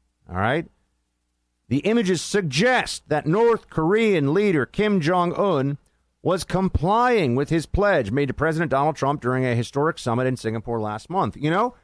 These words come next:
this is just like the phenomenon I tell you about on Twitter. They say the horrible thing about Trump that's not true. It gets twenty thousand retweets. They then have to correct it because everyone realizes it's not true, and it gets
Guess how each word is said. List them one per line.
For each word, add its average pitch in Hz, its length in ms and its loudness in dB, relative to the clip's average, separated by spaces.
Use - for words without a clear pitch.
this 226 260 2
is 180 140 2
just 269 400 0
like 262 180 0
the 247 100 0
phenomenon 240 500 2
I 214 100 0
tell 220 180 0
you 208 80 2
about 190 160 2
on 180 100 -2
Twitter. 160 340 0
They 156 140 0
say 214 240 0
the 190 140 2
horrible 240 340 2
thing 220 260 0
about 175 240 0
Trump 190 240 -2
that's 143 200 -2
not 143 240 0
true. 330 480 2
It 269 140 2
gets 240 220 -2
twenty 226 440 0
thousand 180 440 0
retweets. 131 680 -4
They 175 220 2
then 214 160 2
have 185 220 0
to 175 100 -2
correct 190 480 0
it 220 100 -2
because 165 320 0
everyone 160 260 0
realizes 160 520 2
it's - 160 -4
not 139 240 0
true, 302 480 2
and 220 240 0
it 208 100 -2
gets 202 320 -2